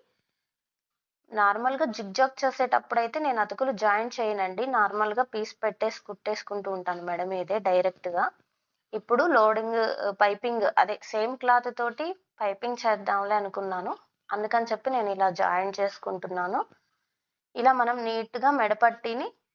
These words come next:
జాయిన్ చేసుకోవాలి. నెక్స్ట్ రెండు ఫోల్డ్‌లు కలుపుకొని మెడకు జాయింట్ అనేది వేసుకోవాలి. మెడపట్టి అనేది మెడకి రౌండ్‌గా కుట్టుకుంటూ రావాలి.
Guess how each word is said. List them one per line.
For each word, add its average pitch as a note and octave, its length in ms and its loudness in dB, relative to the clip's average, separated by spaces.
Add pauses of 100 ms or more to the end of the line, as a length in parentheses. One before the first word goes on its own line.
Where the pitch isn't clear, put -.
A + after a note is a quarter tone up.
(160)
జాయిన్ G#3+ 360 2
చేసుకోవాలి. G3+ 680 -6 (300)
నెక్స్ట్ G#3+ 420 -8 (720)
రెండు A#3+ 260 0
ఫోల్డ్‌లు C4 500 0
కలుపుకొని B3+ 880 -2 (580)
మెడకు A3+ 400 2 (600)
జాయింట్ A3+ 460 2
అనేది A3+ 340 -2 (880)
వేసుకోవాలి. G#3+ 540 2
మెడపట్టి G#3+ 560 -2
అనేది A3 460 -2 (140)
మెడకి A3 340 2
రౌండ్‌గా A#3 580 2
కుట్టుకుంటూ A#3 640 -6
రావాలి. G3 460 2